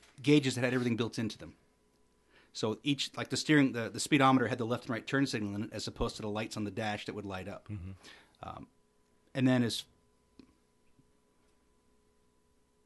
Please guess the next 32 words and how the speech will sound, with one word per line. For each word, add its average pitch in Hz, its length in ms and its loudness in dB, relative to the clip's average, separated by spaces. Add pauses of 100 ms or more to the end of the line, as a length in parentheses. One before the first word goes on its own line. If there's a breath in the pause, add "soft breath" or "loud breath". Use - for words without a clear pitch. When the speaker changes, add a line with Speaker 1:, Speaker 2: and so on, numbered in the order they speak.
(1200)
Speaker 1:
what 101 140 -6
was 90 120 -10
the 95 60 -10
last 95 220 -8
thing 98 120 -10
you 98 180 -8
asked? - 200 -16
Speaker 2:
<laughs> - 800 -2
Oh, 196 120 10
as 160 180 10
far 202 200 12
as, 165 180 4
no, 190 160 12
and 156 100 10
that's 156 120 4
fine. 131 200 6
Yeah, 147 240 4
putting, 160 260 8
um, 123 460 4
so 135 240 4
the 117 140 -4
gauges 123 340 2
on 123 80 6
the 120 80 4
inside, 117 260 2
but 104 120 -4
then, 123 260 2
uh, 113 260 2
as 113 80 -4
far 127 200 6
as 110 120 2
just 107 260 0